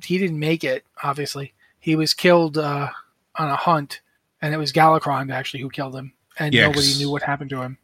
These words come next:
Speaker 2: Yeah, 'cause they found him, and he was, like, shriveled, shriveled flesh on bone or whatever.
Speaker 1: And he was orange.
Speaker 2: Yes.
Speaker 1: Like, he was, he was orange. Uh, Ys-, uh, Alexstrasza was red, and, and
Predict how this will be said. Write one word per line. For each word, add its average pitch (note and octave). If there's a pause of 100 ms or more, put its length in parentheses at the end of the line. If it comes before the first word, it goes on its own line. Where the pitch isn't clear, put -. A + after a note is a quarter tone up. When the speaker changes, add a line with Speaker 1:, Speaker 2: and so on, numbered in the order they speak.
Speaker 2:
Yeah, A2
'cause G2+
they A2
found G#2
him, F#2+
and F#2+
he F#2
was, F#2
like, F2+
shriveled, F#2
shriveled F#2+
flesh F#2
on E2+
bone E2
or E2
whatever. E2+ (300)
Speaker 1:
And D#3+
he G#3
was C4
orange. F3+ (380)
Speaker 2:
Yes. -
Speaker 1:
Like, C#3+
he E3+
was, G3
he F3
was F3
orange. C#3+ (400)
Uh, D3
Ys-, C#3
uh, A4
Alexstrasza D3
was C#3+
red, C#3+
and, C3+
and C#3